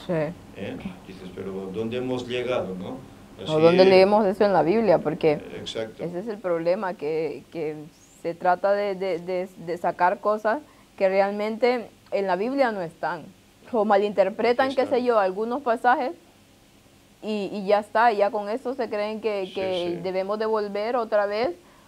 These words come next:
Speaker 1: a, a, al, al, a lo, a lo judío, a, a todo ese
Speaker 2: Sí, sí,
Speaker 1: ritual
Speaker 2: sí,
Speaker 1: que
Speaker 2: sí.
Speaker 1: hacen los, los judíos, cuando no es así, cuando Dios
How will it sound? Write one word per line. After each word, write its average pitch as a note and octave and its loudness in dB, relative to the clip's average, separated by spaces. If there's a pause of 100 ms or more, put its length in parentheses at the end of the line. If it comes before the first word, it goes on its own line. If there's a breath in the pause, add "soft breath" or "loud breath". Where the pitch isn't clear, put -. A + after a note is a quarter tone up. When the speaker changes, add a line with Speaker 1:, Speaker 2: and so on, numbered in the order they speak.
(120 soft breath)
Speaker 1:
a, F3 2 (100)
a, E3+ -4
al, F3 -2
al, E3+ -6
a E3 -6
lo, F3 -4
a E3+ 0
lo F3+ 0
judío, G3+ 0
a, F3 4
a F3+ 0
todo G#3 0
ese A3 0
Speaker 2:
Sí, G#3+ -2
sí, - -2 (120)
Speaker 1:
ritual G#3+ 4
Speaker 2:
sí, G#3+ -10
Speaker 1:
que G3+ -4
Speaker 2:
sí. F#3+ 2
Speaker 1:
hacen G3 0
los, F#3 -2
los F#3 0
judíos, G#3 -4
cuando F#3+ -6
no F3+ -8
es G3+ -6
así, A3 -6
cuando F#3 -4
Dios G3 0